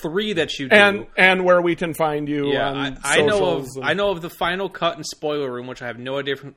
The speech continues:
Speaker 1: idea what the difference between those two is, to be honest with you,
Speaker 2: <laughs>
Speaker 1: 'cause they seem very similar. And then you do Vi-,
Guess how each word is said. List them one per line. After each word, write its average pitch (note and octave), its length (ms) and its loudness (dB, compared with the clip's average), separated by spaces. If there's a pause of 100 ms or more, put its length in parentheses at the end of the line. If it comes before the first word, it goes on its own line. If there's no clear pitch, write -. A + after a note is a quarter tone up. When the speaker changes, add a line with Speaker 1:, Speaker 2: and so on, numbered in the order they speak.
Speaker 1:
idea C3+ 260 -6
what C3+ 140 -12
the C#3 60 -12
difference B2+ 320 -10
between B2 320 -8
those G#2+ 200 -10
two - 120 -12
is, G#3+ 220 -2
to B2 80 -14
be A#2 120 -6
honest A2+ 280 -8
with - 140 -16
you, A#2 140 -6 (300)
Speaker 2:
<laughs> - 280 -10
Speaker 1:
'cause E3+ 140 0
they F3 100 6
seem F#3+ 220 4
very E3+ 220 8
similar. D3+ 300 0
And C#3 200 -4
then D3 240 2
you C#3+ 100 -2
do C#3 160 -2
Vi-, C3+ 200 2